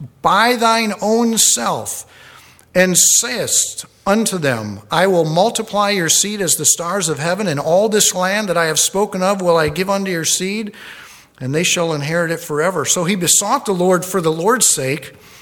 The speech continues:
uh, for his testimony before the world, that it be not tarnished, and for the Lord's testimony, his word before his own people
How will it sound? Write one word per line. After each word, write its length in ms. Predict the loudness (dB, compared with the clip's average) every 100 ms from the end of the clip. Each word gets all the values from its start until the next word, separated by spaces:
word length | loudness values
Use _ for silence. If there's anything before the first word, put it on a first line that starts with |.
| -20 _ _ _ _ _ _ -20 -16 -8
uh, 140 | -6
for 180 | -2 2
his 240 | 2 2
testimony 800 | 0 0 0 0 2 2 4 2
before 760 | 0 -2 -2 2 4 4 0 -6 -18 -20 -20 -20 -20 _ _
the 160 | -2 0
world, 460 | 4 6 6 4 0
that 100 | -2
it 160 | -2
be 140 | -2 0
not 280 | 0 -2
tarnished, 800 | -4 -2 -2 -4 -6 -8 -10 -14 -20 -20 _ -20 -20 -20 -20 _ _ _ _ _ _ -4
and 260 | 0 0
for 280 | 0 2 2
the 100 | 4
Lord's 460 | 2 2 2 0 0
testimony, 720 | -2 -2 0 -2 -4 -2 -2
his 260 | -2 -2 -2
word 460 | 0 2 2 0
before 560 | -4 -4 -2 2 4 4
his 220 | 2 0
own 260 | 0 -2 -4
people 500 | -8 -8 -8 -10